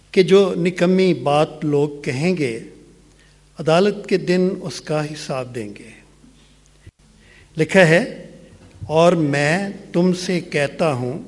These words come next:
کہ جو نکمی بات لوگ کہیں گے،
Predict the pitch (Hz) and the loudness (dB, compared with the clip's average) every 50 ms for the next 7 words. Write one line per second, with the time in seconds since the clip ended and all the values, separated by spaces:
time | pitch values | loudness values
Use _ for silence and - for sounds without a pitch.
0 | - - - - - - - - - - 185 170 143 151 180 208 208 196 190 185 | -18 -20 -20 -20 -20 -20 -20 -18 -4 -2 -2 0 2 0 2 2 2 0 0 0
1 | - 175 160 175 185 185 170 139 120 131 131 127 123 123 - - - - - - | -2 -2 0 2 2 2 2 0 0 -2 -2 -2 -2 -4 -8 -12 -20 -20 -20 -20
2 | - - - - - 160 151 151 151 165 190 - - - 170 123 131 151 156 156 | -20 -20 -20 -18 -10 -2 2 4 4 4 4 2 -2 -4 -4 -2 0 -2 -2 -2
3 | 143 135 117 113 110 | -2 -4 -6 -6 -10